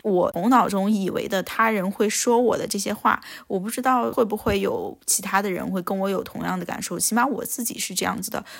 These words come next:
我自己会特别在意别人怎么看我饮食这件事情，以及当我进入餐厅的时候，我真的会有点紧张。这种紧张感我不知道来源于哪里，就像是一个条件反射。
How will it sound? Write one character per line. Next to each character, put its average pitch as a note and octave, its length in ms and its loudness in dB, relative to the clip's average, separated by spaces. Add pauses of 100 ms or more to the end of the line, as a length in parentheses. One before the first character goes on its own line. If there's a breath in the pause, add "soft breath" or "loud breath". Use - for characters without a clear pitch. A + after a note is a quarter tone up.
(120 loud breath)
我 F#3 100 -4
自 B3+ 140 0
己 A3 120 -2
会 A3+ 200 -2
特 - 240 -2
别 F#3 200 -4
在 F#3 280 -2
意 F3+ 320 -6 (520 soft breath)
别 F3+ 200 0
人 B3 160 4
怎 F#3+ 120 0
么 - 100 -6
看 A#3+ 280 2
我 F#3 200 -2
饮 F3 180 -4
食 E3+ 200 -6
这 F#3 80 -6
件 F#3+ 180 -4
事 F#3+ 200 -2
情， F3+ 220 -4 (280 loud breath)
以 F#3 120 -2
及 F3+ 200 -4
当 G#3 240 0
我 F#3+ 180 -4
进 - 220 0
入 G3 120 0
餐 G#3 220 0
厅 G3+ 160 0
的 G3 80 0
时 F3+ 140 -2
候， E3+ 180 -4
我 E3+ 220 -6
真 G3 200 -6
的 G3 140 0
会 G3+ 320 -2 (140 loud breath)
有 G3 240 4
点 F#3 440 -2
紧 F3 320 -2
张。 F#3+ 380 2
这 D4+ 140 -2
种 C4 140 4
紧 A#3 180 2
张 G#3+ 180 4
感 G3+ 200 2
我 F#3+ 60 -2
不 - 120 -8
知 A3 100 -2
道 A3+ 160 4
来 F#3 160 0
源 F#3 160 -2
于 G3 60 0
哪 G3 220 -2
里， - 280 -6
就 C4 140 0
像 A#3+ 320 2
是 A3 280 -2
一 F#3+ 160 -2
个 G3 420 -2 (240)
条 - 260 -2
件 A3+ 240 2
反 G#3+ 220 -4
射。 F#3+ 300 4